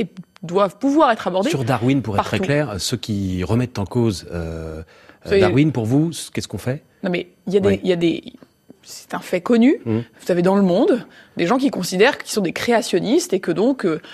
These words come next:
Speaker 1: euh, toute la théorie d'évolution n'existe pas. Bon, ben, c'est quand même quelque chose de grave parce que d'abord, ça remet en cause des fondements de notre science et puis surtout, il faut que, s'assurer que dans toutes les écoles de France, on puisse bien apprendre la théorie de l'évolution.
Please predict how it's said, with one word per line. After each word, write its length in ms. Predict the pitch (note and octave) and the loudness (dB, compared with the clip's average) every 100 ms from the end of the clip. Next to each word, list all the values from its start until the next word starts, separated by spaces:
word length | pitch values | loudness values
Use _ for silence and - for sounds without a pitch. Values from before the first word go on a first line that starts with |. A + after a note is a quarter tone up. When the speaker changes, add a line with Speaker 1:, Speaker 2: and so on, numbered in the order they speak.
| - - | -10 -8
Speaker 1:
euh, 80 | |
toute 180 | D#3+ A#3 | -4 0
la 80 | A3 | 0
théorie 440 | G#3+ G3+ F#3+ G3+ | 2 2 4 4
d'évolution 440 | G3 F3 D#3+ E3+ D4 | 2 2 0 0 2
n'existe 520 | B3 A3 G#3 A#3+ A3+ | 4 4 2 0 -2
pas. 200 | - - _ _ - | -4 -10 _ _ -8
Bon, 100 | - - - - | -8 -8 -12 -6
ben, 60 | - - | -6 -6
c'est 160 | - | -4
quand 120 | G3+ G#3 | 2 2
même 60 | |
quelque 140 | G3+ F#3 | 2 0
chose 160 | F#3 | 0
de 60 | E3+ | 0
grave 240 | F3+ F3+ | 2 0
parce 140 | F3 F3 | 0 -2
que 80 | E3+ | 0
d'abord, 340 | E3 E3+ E3+ | 2 0 -2
ça 180 | - F#3+ | -2 0
remet 180 | F3 F3+ | 2 2
en 80 | F3 | 0
cause 240 | F3 F3+ | 0 0
des 60 | E3+ | -2
fondements 280 | - F#3+ E3+ | -4 -4 -2
de 60 | |
notre 140 | E3+ - | -4 -4
science 360 | E4 G#4 - - - | -4 -4 -6 -14 -10
et 100 | - | -4
puis 100 | G3 | -4
surtout, 300 | F3 F#3 D#4+ - | -2 0 0 0
il 100 | - | -2
faut 140 | G#3 | -4
que, 100 | - | -4
s'assurer 420 | - - - G#3 | -2 -2 -2 -2
que 120 | G#4 A3 | 0 0
dans 100 | F3 | 0
toutes 220 | A#3+ G3 | 0 0
les 140 | F#3+ | 0
écoles 220 | F#3 E3+ | 2 0
de 60 | E3+ | 0
France, 360 | E3 - G4+ - | -6 -4 -6 -4
on 80 | G3+ | -4
puisse 220 | - C4+ | 0 0
bien 140 | G3+ F#3+ | 2 -2
apprendre 280 | - D#4 | -2 0
la 80 | F4+ | 0
théorie 260 | - G3+ C4+ | 2 2 2
de 20 | |
l'évolution. 440 | A#3 A#3 D#4+ G4+ | 2 0 0 -2